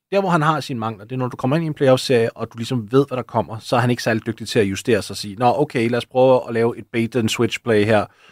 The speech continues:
hvor at jeg henter en skytte op her, og det, det ligner noget, noget fake floppy action, og faktisk er det egentlig en dribble handoff her, og bla bla bla." Altså, der er ikke, han er ikke ligesom Nick Nurse, for eksempel. Nu, Nick Nurse tog, og, øh, erstattede jo ham, øh, på bænken i Philly, og vi ser jo, hvordan Philly lige nu,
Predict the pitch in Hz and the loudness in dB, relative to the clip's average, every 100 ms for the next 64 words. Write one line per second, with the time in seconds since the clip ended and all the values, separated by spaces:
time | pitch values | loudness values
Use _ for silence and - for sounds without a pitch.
0 | _ _ 117 117 110 107 110 113 107 110 | _ _ 2 2 2 0 -2 -2 -2 -4
1 | 107 - 120 123 107 110 123 107 95 104 | -6 -2 2 4 4 2 0 0 0 -4
2 | 110 120 117 107 127 120 127 135 151 143 | -4 -2 0 -2 -4 -4 -2 0 0 -2
3 | 143 156 147 - 160 156 - 127 127 147 | 0 0 0 0 -2 -2 -2 -2 0 -2
4 | 120 - 117 - 143 160 - 113 127 139 | -2 -4 -6 -2 -2 -4 -8 -6 -6 -8
5 | 131 131 123 113 104 139 127 117 123 127 | -10 -8 -6 -6 -4 -4 -2 -4 -2 0
6 | 117 - 127 120 120 110 107 147 135 120 | -2 0 2 2 0 -4 -4 -2 -2 -2
7 | 127 117 - - - _ _ 156 147 180 | -2 -2 0 -2 -4 _ _ -2 0 2
8 | 196 180 _ _ _ _ - 185 214 214 | 0 -2 _ _ _ _ -2 0 2 0
9 | 220 185 151 135 123 - 147 - 104 123 | 2 2 0 2 2 2 -4 -4 -4 -2
10 | 131 131 156 175 - 170 110 127 131 131 | -2 2 2 2 -2 -6 -2 2 4 2
11 | 123 92 - 135 147 117 120 120 120 _ | -6 -6 -2 2 2 2 2 0 -4 _
12 | 117 107 117 110 104 127 117 - 110 113 | -14 -4 2 4 2 0 -4 -6 -6 -2
13 | 104 107 - _ _ _ 139 131 127 - | 0 -2 -6 _ _ _ -2 0 -2 -4
14 | - 208 175 135 123 120 - 151 143 147 | 0 0 0 0 0 -2 -2 2 4 6
15 | 123 120 107 | 4 4 4